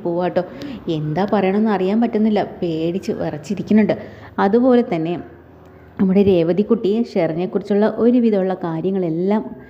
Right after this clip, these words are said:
കണ്ടുപിടിച്ചു കേട്ടോ. കാരണം ആൻസി ഉണ്ടല്ലോ, അവരുടെ ഫോൺ നമ്പർ അന്ന് കൊടുത്തിട്ടുണ്ടായിരുന്നില്ലേ? ഈ ഷെറിൻ്റെ സഹോ-, സഹോദരൻ്റെ ഭാര്യയാണ് ട്ടോ ആൻസി. ആൻസി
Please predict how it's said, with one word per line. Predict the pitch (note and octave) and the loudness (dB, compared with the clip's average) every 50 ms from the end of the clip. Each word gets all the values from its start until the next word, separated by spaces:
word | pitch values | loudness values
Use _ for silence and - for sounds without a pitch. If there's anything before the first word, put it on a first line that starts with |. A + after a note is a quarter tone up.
| - C4 - - - | -20 -20 -14 -10 -6
കണ്ടുപിടിച്ചു | F3 E3+ E3 F3+ F#3 G#3 G3 F3 F3 - - | -6 -4 -2 -2 -2 -2 -2 -2 -4 -2 0
കേട്ടോ. | G3 F3+ F#3+ G3+ F#3+ D#3+ - - A3+ A3 G3 - - | 0 2 2 2 0 0 -2 -6 -8 -6 -6 -4 -2
കാരണം | E3+ E3 E3 E3 F3+ F#3 F#3+ - - | -2 -2 0 0 0 0 0 0 -2
ആൻസി | F3 F3 F3 F3+ F#3 - - A#3 | 0 0 0 0 -2 2 2 4
ഉണ്ടല്ലോ, | A3 G#3 G3 G3+ G#3 G#3 F3+ D3+ G3+ - - - - - E3+ | 4 4 4 4 4 4 2 0 -2 -8 -16 -16 -10 -6 -6
അവരുടെ | E3 D#3+ D#3+ D#3 F3 F#3 G3+ | -4 -2 -2 -2 -2 0 0
ഫോൺ | G3 F3+ F3 F#3 | 0 0 0 0
നമ്പർ | G3 G3+ G#3+ G#3 F#3+ | 2 2 2 2 2
അന്ന് | F#3+ G3+ G#3 - | 2 0 2 2
കൊടുത്തിട്ടുണ്ടായിരുന്നില്ലേ? | G3 F#3 - - G3 - G3+ G#3 G#3 G3+ G3+ F#3+ G3 G3+ G3 G3 E3+ B2+ - - - - G#3 - - E3+ | 2 2 2 -4 -4 2 2 4 4 4 4 4 2 2 2 2 0 0 -4 -10 -10 -10 -10 -6 -2 -2
ഈ | F#3 F#3 - | -2 0 2
ഷെറിൻ്റെ | G#3 F#3+ E3+ E3 E3 E3 F3+ F3 F3+ A3+ A#3+ - | 2 2 2 2 0 0 2 2 2 2 4 2
സഹോ-, | G3 F3+ E3+ E3+ E3 E3+ E3 - - - - | 2 2 2 2 2 0 0 0 -2 -2 -2
സഹോദരൻ്റെ | F3+ E3+ F3 F3 E3+ E3 E3 D#3+ D#3+ E3 G3 G#3+ G#3+ | -2 0 0 0 0 0 0 0 0 0 0 2 2
ഭാര്യയാണ് | A3+ G#3 G3 F#3+ G3 G#3 G#3+ G#3+ G#3 | 2 2 2 2 2 2 2 2 4
ട്ടോ | G#3 A3+ G#3+ F#3+ | 4 2 2 2
ആൻസി. | F3 E3+ E3+ - F#3+ F3+ - - A#3+ A#3+ G#3+ - - D#3+ E3 E3 | 0 -2 -2 -2 -2 -2 -2 -6 -12 -12 -12 -10 -6 -6 -4 -2
ആൻസി | E3 E3 E3 E3 - - F#3+ | -2 -2 -2 -4 -2 -2 -2